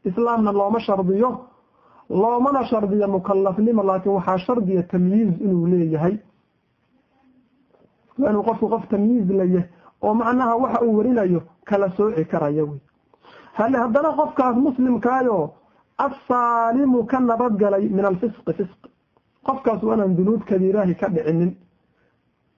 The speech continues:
Amase sagiirada uusan daa'iminin.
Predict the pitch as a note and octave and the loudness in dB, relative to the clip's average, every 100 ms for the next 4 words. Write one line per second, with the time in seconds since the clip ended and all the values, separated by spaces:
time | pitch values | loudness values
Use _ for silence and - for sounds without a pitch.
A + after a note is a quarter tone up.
0 | _ _ _ _ _ A3+ A#3+ D#4 C#4 A#3 | _ _ _ _ _ -2 0 0 0 -2
1 | F#3 - _ _ - A3 A#3+ A#3 B3 A#3 | -2 -8 _ _ -4 0 2 2 0 0
2 | G3 G3 G#3+ F#3 F#3 E3+ D#3+ D#3+ F#3 | 0 0 0 0 0 -2 -2 0 -2